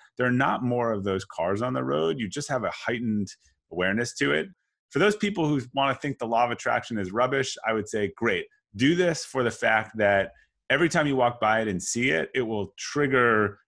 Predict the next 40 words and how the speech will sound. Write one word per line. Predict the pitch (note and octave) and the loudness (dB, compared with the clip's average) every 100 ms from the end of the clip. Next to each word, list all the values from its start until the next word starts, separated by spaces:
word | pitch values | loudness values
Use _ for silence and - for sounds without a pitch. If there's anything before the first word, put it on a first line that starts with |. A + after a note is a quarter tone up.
| _ - | _ -4
a | A#2+ | -2
reminder | A2 G#2+ A2+ A2+ G#2+ | 0 2 2 2 0
of | G2+ | 0
you | G#2 G2+ | 0 2
of, | F#2 F#2+ - | 0 -4 -4
"Oh, | C3 A2 F#2+ | -2 -2 -2
you | B2+ | -6
know | C3 | -2
what? | C#3+ - | -4 -4
I | - | -10
said | - C3 | -12 -12
I | C#3 | -10
was | B2+ | -8
going | C3 | -8
on | B2 | -8
this | G#2+ | -10
hike. | - D3 A2+ - _ _ _ - | -6 -4 -4 -6 _ _ _ -10
I | |
haven't | B2+ D#2+ | -8 -6
researched | G#2+ A#2+ C3 B2+ - | -4 0 0 0 -4
the | |
hike. | A2 C3 C3 - | -2 0 0 -2
I | |
haven't | E2 F2+ D#2+ F2 | -6 -6 -8 -6
booked | C3+ A#2 | -6 -6
the | B2 | -8
thing | C3 B2+ | -6 -6
yet." | B2 A#2+ A#2 - _ _ | -4 -2 -4 -6 _ _
I | F#2+ | -6
think | C3+ B2 | -4 -4
keeping | - D3+ C3+ B2 | -4 -2 0 -2
what | A2+ | -2
you | F2+ G2+ | -4 -4
want | F#2+ F#2+ F2+ | -4 -4 -6
in | E2+ | -8
front | - F2 | -6 -4
of | A2 | -4
you | C3 | -4
is | B2+ | -4
important. | F#2+ - - - | -6 -10 -12 -16